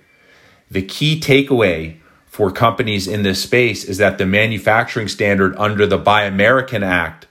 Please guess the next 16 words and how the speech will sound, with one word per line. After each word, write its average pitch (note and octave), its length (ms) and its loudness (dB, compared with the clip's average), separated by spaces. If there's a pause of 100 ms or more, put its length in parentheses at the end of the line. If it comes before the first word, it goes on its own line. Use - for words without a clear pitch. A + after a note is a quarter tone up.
(480)
is G#2+ 560 -2 (340)
lower, F#2+ 800 2
is G#2 260 -2
a G#2 160 2
lesser G#2+ 460 0
standard G#2+ 680 0
than F#2+ 160 0
the F#2 80 -4
substantial G#2 540 -4
transformation G#2 720 -4
standard F2+ 580 -4 (560)
under A2+ 400 4
the G2 120 -2
Trade B2 300 2
Agreements F#2+ 420 -2
Act. D2+ 320 -10